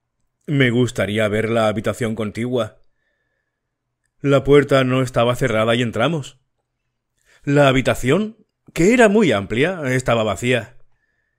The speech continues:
El polvo lo cubría todo por doquier, y mi sensible amigo hizo una mueca muy característica al pasar uno de sus dedos por una huella rectangular que había sobre una mesita cerca de la ventana.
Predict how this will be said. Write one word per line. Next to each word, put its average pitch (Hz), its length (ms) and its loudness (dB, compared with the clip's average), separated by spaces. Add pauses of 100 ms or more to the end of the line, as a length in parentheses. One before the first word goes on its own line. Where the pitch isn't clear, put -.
(360)
El 139 180 0
polvo 147 360 4
lo 139 120 4
cubría 131 380 0
todo 123 300 0
por 113 160 0
doquier, 113 560 -4 (760)
y 147 100 0
mi 147 100 0
sensible 135 640 0
amigo 123 520 2
hizo 120 300 -2
una 131 240 0
mueca 117 400 -4
muy 127 300 -2
característica 131 960 -2 (360)
al 165 180 2
pasar 156 320 2
uno 151 280 2
de 135 100 4
sus 131 240 -2
dedos 123 320 2
por 117 180 -2
una 127 220 0
huella 123 320 0
rectangular 113 840 -2
que 113 180 -2
había 101 320 -4
sobre 135 300 -2
una 104 180 -6
mesita 113 480 -6
cerca 110 320 -4
de 104 80 -4
la 101 80 -2
ventana. 117 560 -8